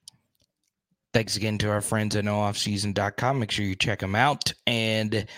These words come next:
yeah, I, I'm interested, Andy, if people went to the Culture Collision show, if you, or if you've been to a show recently. I'm setting up at a show here in a few weeks in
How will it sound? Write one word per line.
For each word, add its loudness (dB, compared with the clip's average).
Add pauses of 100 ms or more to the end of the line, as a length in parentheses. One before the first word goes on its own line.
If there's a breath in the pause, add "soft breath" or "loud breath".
(500 loud breath)
yeah, 10 (160)
I, 6 (120)
I'm 4 (100)
interested, 6
Andy, 2 (380 loud breath)
if 6
people 8
went 2 (100)
to 4
the -2
Culture 2
Collision 0
show, 4
if 2
you, 4
or 6
if -2
you've 2
been 2
to 2
a 2
show 2 (460 loud breath)
recently. 4
I'm 0
setting 4
up 0
at 2
a 2
show 2
here 0
in 0
a -2
few -2
weeks 0
in 0